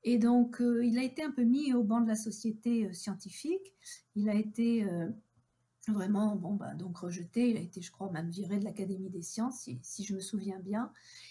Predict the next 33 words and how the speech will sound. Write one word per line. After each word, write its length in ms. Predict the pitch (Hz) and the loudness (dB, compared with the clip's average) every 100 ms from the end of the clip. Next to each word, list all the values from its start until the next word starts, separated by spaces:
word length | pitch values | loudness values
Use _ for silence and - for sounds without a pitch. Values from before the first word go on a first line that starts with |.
| - - | -20 -2
Et, 280 | 247 254 247 | 2 4 4
euh, 460 | 214 208 202 196 208 240 254 _ - _ - _ _ _ | 2 2 2 2 0 -4 -12 _ -20 _ -20 _ _ _
je 100 | - | -6
crois 140 | 208 | -4
que 80 | 233 | -4
quinze 420 | 226 - 320 302 | -6 -2 -2 -2
ans 140 | 302 262 | -2 -2
après, 460 | 220 - 220 277 320 | -4 -2 -2 -2 -4
c'est, 520 | - - 247 254 247 | -6 -2 0 2 0
euh, 280 | 208 202 190 190 233 196 - _ _ | 0 -2 -4 -6 -8 -10 -14 _ _
je, 120 | 202 - | -8 -8
euh, 220 | - - - - - - 220 - | -14 -20 -20 -20 -20 -12 -10 -6
Buffon 540 | 240 220 220 247 311 | -2 0 0 -2 -2
qui 280 | - - 220 | -4 -2 0
a 300 | 208 240 - - _ | 2 0 -2 -10 _
enfin 540 | 302 339 330 - 320 381 453 _ _ _ _ _ _ - | -2 -2 -2 -6 -4 -6 -8 _ _ _ _ _ _ -6
vu 340 | 202 226 294 - - | -2 0 -2 -4 -6
que 280 | 269 277 311 | -6 -4 0
les 240 | 247 269 | 0 0
coraux 500 | - 240 202 269 330 240 | 0 0 0 -2 -4 -4
étaient 260 | 220 254 | -4 -2
vraiment 340 | 240 240 233 233 | 0 2 2 4
des 220 | 220 208 | 2 0
animaux. 400 | 214 208 180 - - - - - - | 0 -2 -4 -8 -16 -20 -20 -16 -6
Alors 180 | 190 | -2
évidemment, 420 | 196 214 226 269 247 | 0 2 2 2 0
c'est 140 | 226 | -2
pas 140 | 214 | -2
des 200 | 196 208 | 0 2
animaux 360 | 208 208 196 190 | 4 4 4 2
à 80 | 170 | 0
pattes, 400 | - 254 - 233 | 0 -2 -2 -8
euh, 260 | 180 185 | -8 -8